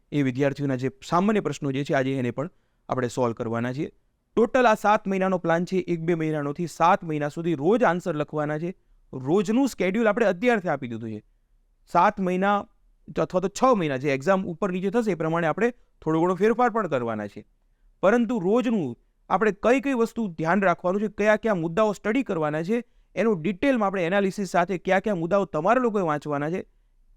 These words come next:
એની આપણે આખી આખું ટાઇમટેબલ તમને લોકોને પ્રોવાઈડ કરી દીધું છે. તો છ મહિનાનો, સાત મહિનાનો આખે આખો ગુજરાતનો સૌથી મોટા મોટો આપણે પ્રોજેક્ટ ગણી શકીએ છીએ, મુખ્ય પરીક્ષા સંબંધિત આન્સર રાઇટિંગના જે આખો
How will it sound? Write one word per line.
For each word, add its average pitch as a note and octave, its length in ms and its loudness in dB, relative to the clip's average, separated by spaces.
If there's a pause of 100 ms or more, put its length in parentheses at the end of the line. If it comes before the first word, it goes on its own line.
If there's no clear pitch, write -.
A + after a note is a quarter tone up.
(140)
એની A3+ 300 4
આપણે G3 260 0
આખી - 180 0
આખું D#3+ 540 -2
ટાઇમટેબલ F3 400 2
તમને C3+ 200 -2
લોકોને B2 300 -2
પ્રોવાઈડ A#2+ 360 2
કરી A2+ 140 -2
દીધું G#2+ 240 -4
છે. A#2 160 -14 (1500)
તો G3+ 160 6
છ - 180 -4 (140)
મહિનાનો, A#3+ 500 0
સાત A3+ 280 2
મહિનાનો G#3 300 -2
આખે F#3 180 -2
આખો G3 300 0
ગુજરાતનો F#3+ 480 2
સૌથી G3+ 320 -2
મોટા E3+ 300 2
મોટો G3 260 0
આપણે E3 200 0
પ્રોજેક્ટ D3+ 400 0 (120)
ગણી E3+ 200 4
શકીએ D3+ 340 -4
છીએ, F#3+ 160 -2 (300)
મુખ્ય G3 240 0
પરીક્ષા E3 340 0
સંબંધિત E3 420 -2 (100)
આન્સર F3+ 300 2
રાઇટિંગના A#2+ 460 -4
જે C3+ 180 -4
આખો D3+ 320 -4